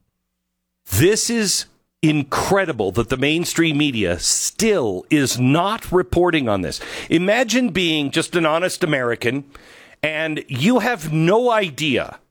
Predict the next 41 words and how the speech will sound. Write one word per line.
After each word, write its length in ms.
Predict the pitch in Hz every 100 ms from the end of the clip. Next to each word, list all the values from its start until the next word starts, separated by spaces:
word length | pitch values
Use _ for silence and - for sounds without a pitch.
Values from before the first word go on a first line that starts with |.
| _ _ _
that, 160 | 143 -
about 420 | 147 160 175 190 180
any 320 | 208 269 277
of 160 | 143 90
this 260 | 82 -
because 340 | - 135 170 143
you 120 | 180
watch, 580 | 160 135 127 143 - - - - - _ _
uh, 160 | 151 156
mainstream 540 | 160 170 - - 185
media. 440 | 202 240 127 73 - _
So 180 | - 208
you 220 | 196 175
don't 220 | 277 269 202
know 140 | 151
about 300 | 123 110 101
this. 400 | 110 160 - - _ _
You 160 | 160 240
think 200 | 247 196
it's 160 | 180
still 280 | - 185 185 165
a 60 |
hoax, 540 | 165 233 226 - - -
you 140 | - 135
know, 160 | 135
a 100 | 131
Russian 500 | 131 180 202 180 151
trick. 440 | 135 214 226 - - - - - - -
You 160 | 156 240
haven't 260 | 240 214
seen 380 | 147 - 208 214
the 80 | 175
videos. 400 | 127 175 170 143 -
I 40 |
mean, 220 | 175 175 -
I've 180 | 180 165
seen 340 | - 247 240
some 240 | - 202 170
of 60 |
the 100 | 139
stuff. 440 | - - 175 190